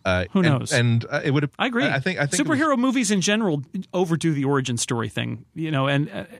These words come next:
Speaker 2: and it, it, it infuriates me 'cause it's not necessary.
Speaker 1: Right. I mean, it,
Speaker 2: It's not the most interesting story for most of these characters.
Speaker 1: Is there anybody on this planet who does not know who Superman is at this point?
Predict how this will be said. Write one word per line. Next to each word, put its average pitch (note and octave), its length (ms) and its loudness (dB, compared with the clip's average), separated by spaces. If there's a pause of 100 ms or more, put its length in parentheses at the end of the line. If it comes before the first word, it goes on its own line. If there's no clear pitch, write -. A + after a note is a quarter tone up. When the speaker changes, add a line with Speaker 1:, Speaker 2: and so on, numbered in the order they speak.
(200)
Speaker 2:
and E3+ 300 0
it, D3+ 180 0
it, F3 180 2
it E3 320 2
infuriates F3 440 2
me A2+ 120 -2
'cause C3+ 140 -4
it's D3 140 -4
not D3 320 4
necessary. A#2 680 -6
Speaker 1:
Right. B1 120 -2
I F#2 40 -4
mean, G#2 140 4
it, - 40 0
Speaker 2:
It's - 160 0
not F#3+ 180 2
the G#3+ 60 2
most G3+ 180 4
interesting F3+ 320 0
story F#3 300 4
for C#3+ 140 -2
most D3 340 2
of C#3 60 -2
these C#3 160 2
characters. - 480 -2
Speaker 1:
Is G#2+ 80 -2
there G#2+ 140 2
anybody C#3+ 380 0
on A#2+ 180 0
this A2+ 100 -2
planet G#2+ 400 -2
who F#2+ 140 -2
does F2 280 0
not A2 240 2
know G#2 180 2
who G2 140 2
Superman F2 500 2
is G1+ 300 -6
at - 140 -2
this - 160 -2
point? - 260 -2